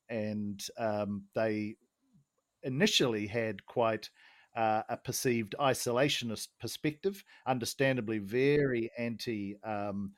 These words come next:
the European powers because they had fought for independence from Great Britain, who was one of those independent powers. And, um, I wanted to focus on a president, um, this time who, uh, created, um,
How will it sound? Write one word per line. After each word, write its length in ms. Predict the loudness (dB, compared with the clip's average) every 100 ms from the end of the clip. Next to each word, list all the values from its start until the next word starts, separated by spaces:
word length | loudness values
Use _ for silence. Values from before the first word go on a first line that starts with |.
| _ -20 -4
the 80 | -2
European 560 | 2 2 2 0 -2
powers 420 | 2 4 4 4 0
because 320 | -6 -6 -2
they 140 | -2
had 120 | -2
fought 520 | -6 -8 -2 -2 -2 -8
for 380 | -6 -2 0
independence 540 | -2 -4 -2 -2 -2 -6
from 200 | -8 -4
Great 260 | -2 -2
Britain, 300 | -4 -4 -6 -6
who 120 | -4
was 160 | -4
one 160 | -2 -2
of 80 | 0
those 260 | -2 -4
independent 560 | -6 -8 -8 -6 -8 -8
powers. 460 | -4 -2 -2 -4 -10 -20 -20 -20 -20 -10 4
And, 460 | 6 6 4 0 -6 -12 _
um, 420 | 0 2 2 0 -4 2
I 120 | 4
wanted 340 | 6 4 2 0
to 60 |
focus 460 | 4 6 4 0 -2 0
on 200 | 0 0
a 40 |
president, 640 | 2 0 2 -2 -2 -6 -8
um, 460 | -2 -2 -2 -4 -4 -2
this 240 | -2 -4
time 520 | -4 -4 -4 -4 -6 -8 0
who, 380 | 2 2 0 -4 -14 -20 -10 -2
uh, 120 | -2
created, 540 | 2 4 6 2 -6 -10 _ -4
um, 380 | 0 0 -2